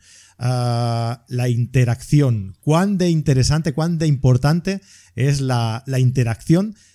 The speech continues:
dentro de una red social, ¿no? Porque como comentábamos antes, ¿no? En el ejemplo del bar, si tú te quedas en la puerta y simplemente se lo dices a los cuatro que tienes delante, evidentemente si es algo muy interesante se irá corriendo la voz,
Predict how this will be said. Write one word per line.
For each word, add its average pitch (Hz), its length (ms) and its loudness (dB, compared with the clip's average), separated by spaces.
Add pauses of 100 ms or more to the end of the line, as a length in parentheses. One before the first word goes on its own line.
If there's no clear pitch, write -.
dentro 131 460 0
de 120 160 0
una 117 720 -2
red 127 100 0
social, 120 420 -2
¿no? 135 160 -4
Porque 113 280 -4
como 107 180 -4
comentábamos 117 500 2
antes, 107 280 2
¿no? 127 120 0
En 147 80 2
el 113 140 0
ejemplo 120 340 2
del 117 140 2
bar, 101 220 -2 (420)
si - 180 -2
tú 131 120 0
te 147 100 0
quedas 147 240 0
en 143 80 0
la 123 160 -2
puerta 131 480 -2 (180)
y 127 100 -2
simplemente 135 440 2
se 120 100 2
lo 123 80 4
dices 127 280 2
a 120 40 0
los 117 140 -2
cuatro 117 240 -4
que 110 80 -4
tienes 117 240 -2
delante, 143 480 -4 (300)
evidentemente 127 560 0
si 131 100 0
es 127 100 0
algo 127 160 -4
muy 123 220 -2
interesante 131 480 -2
se 127 140 0
irá 113 160 -2
corriendo 123 260 0
la 120 100 -2
voz, 139 240 -8